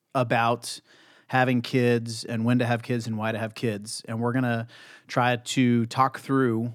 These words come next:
why these things are myths. And, and really what, what I mean by that is, um,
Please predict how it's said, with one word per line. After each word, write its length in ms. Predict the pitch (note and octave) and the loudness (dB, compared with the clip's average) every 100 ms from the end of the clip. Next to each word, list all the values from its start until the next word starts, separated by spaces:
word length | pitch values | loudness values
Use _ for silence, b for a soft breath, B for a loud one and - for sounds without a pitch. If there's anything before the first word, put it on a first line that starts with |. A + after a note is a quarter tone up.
| _ | _
why 320 | B2+ A#2 C3 | -2 2 2
these 260 | C3+ C3 A#2 | 4 2 2
things 340 | C#3 C3 A#2+ | 0 2 2
are 120 | B2 A2+ | 0 0
myths. 440 | B2 B2 A#2+ - | 2 2 0 -4
And, 100 | B2+ | -6
and 140 | D3+ E3 | -2 2
really 200 | F3+ D3+ | 4 6
what, 220 | C#3+ A2 | 4 2
what 240 | C#3+ C3+ | 0 0
I 100 | B2 | 2
mean 200 | B2 C#3 | 2 4
by 100 | C#3 | 2
that 240 | A#2 A#2 A#2+ | 2 0 0
is, 300 | A2+ G#2+ - B B B - | -2 -4 -10 B B B -12
um, 440 | A#2+ A#2 A2+ A2 | -8 -6 -6 -8